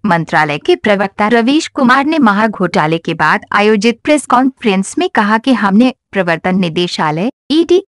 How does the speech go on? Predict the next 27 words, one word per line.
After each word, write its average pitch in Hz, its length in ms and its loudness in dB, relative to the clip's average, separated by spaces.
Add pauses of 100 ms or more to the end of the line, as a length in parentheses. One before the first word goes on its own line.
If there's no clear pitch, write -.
(160)
की 233 140 -2
सलाह 170 380 -2
पर 277 220 0
दोनों 185 340 2
का 285 140 -2
पासपोर्ट 196 680 -2
निलंबित 202 480 0
कर 170 160 -4
दिया 156 220 -4
है। 147 260 -6 (420)
साथ 285 280 0
ही 349 60 2
पूरे 349 340 2
प्रकरण 277 440 0
पर 226 220 0
जवाब 190 440 0
देने 175 260 -2
के 240 180 0
लिए 240 180 0
नीरव 214 320 0
मोदी 190 320 0
और 226 240 0
उसके 247 280 0
सहयोगी 220 640 -2
मेहुल 262 360 0
चौकसी 247 520 -2
को 233 240 2